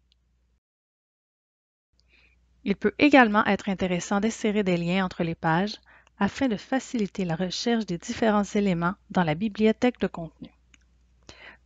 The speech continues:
Dans cet exemple, vous pourriez insérer un lien vers la section de suggestions de lecture. Pour le faire, vous devez aller dans la section vers laquelle vous désirez créer une redirection. À l'aide d'un clic droit,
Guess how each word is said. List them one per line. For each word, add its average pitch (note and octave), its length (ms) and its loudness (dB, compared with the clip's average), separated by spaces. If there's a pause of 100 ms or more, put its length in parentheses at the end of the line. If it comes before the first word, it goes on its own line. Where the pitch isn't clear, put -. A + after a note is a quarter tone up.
(140)
Dans F#3+ 140 4
cet - 220 -2
exemple, A#3 460 -2 (320)
vous G3+ 100 -2
pourriez G#3 340 4
insérer A#3+ 420 6
un F#3+ 100 6
lien F3+ 240 4
vers G3+ 140 6
la F3+ 120 4
section A#3+ 380 -2
de A3 80 -2
suggestions F#3+ 680 -4
de G3 100 2
lecture. - 560 -4 (880)
Pour F3+ 140 0
le F3 100 4
faire, F3 460 -4 (420)
vous F#3+ 80 -6
devez F#3 300 6
aller F#3 180 4
dans C#4 140 6
la A#3+ 120 6
section G3 360 -2
vers F3+ 160 2
laquelle F#3+ 340 0
vous F3 100 -8
désirez G#3 460 0
créer A3+ 440 2
une F#3+ 140 -2
redirection. F#3 720 -2 (1000)
À F3+ 60 4
l'aide G#3+ 220 4
d'un B3 120 6
clic F3 260 -4
droit, F3+ 380 -2